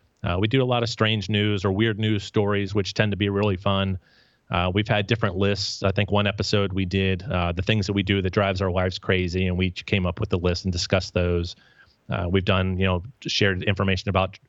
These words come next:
trashy tattoos or, um, you know, gross food stories. We just did one about the, uh, the worst things people have seen at the office or the grossest things people have experienced at the office. So that kind of thing that we,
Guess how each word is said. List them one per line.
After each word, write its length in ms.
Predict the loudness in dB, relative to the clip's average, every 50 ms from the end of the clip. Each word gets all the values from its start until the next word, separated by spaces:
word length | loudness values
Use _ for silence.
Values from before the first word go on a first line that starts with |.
| _ _ _ _ _
trashy 300 | 0 0 0 2 -2 -2
tattoos 760 | 0 0 -2 -2 -2 -2 -2 0 0 0 0 -2 -2 -2
or, 240 | -2 0 0 -2 -2 -6 _ _ _ _ _ _ _ _
um, 460 | -2 0 0 0 0 -2 -2 -6 -6 -4
you 80 | -2 -2
know, 140 | -2 -2
gross 380 | -4 0 2 2 2 2 0 -2
food 280 | -2 0 0 0 -2 -4
stories. 460 | -2 0 2 2 2 2 0 0 -2
We 60 | 0
just 180 | 0 0 2 2
did 120 | 0 0
one 220 | 2 0 0 0
about 280 | 0 0 0 0 0 0
the, 220 | -2 -2 -2 -2 -4 -8 _
uh, 160 | -2 -2 0
the 100 | 0 2
worst 240 | 2 2 2 0 2
things 200 | 0 0 0 2
people 240 | 2 0 2 2 0
have 100 | 0 0
seen 180 | 0 0 0 0
at 100 | 0 0
the 100 | 2 2
office 400 | 2 2 0 0 -2 -2 0 0
or 80 | -2
the 80 | 0 0
grossest 340 | 0 0 0 0 -2 -4 -2
things 240 | 0 0 0 0
people 300 | -2 -2 0 2 0 0 0 -4 -8 _
have 140 | -2 0 0
experienced 440 | 0 -4 -2 0 0 0 0 -2 -4
at 60 | -4
the 140 | 0 0 2
office. 340 | 2 0 0 -2 -4 -4
So 220 | -2 0 0 -2 -2 -6 -14 -20 -20 -20 -6 -2
that 240 | 0 0 0 0
kind 160 | 0 0 0 0
of 100 | 0 0
thing 240 | 0 0 0 0 0
that 120 | -2 -2
we, 240 | -2 -2 -2 -2 -4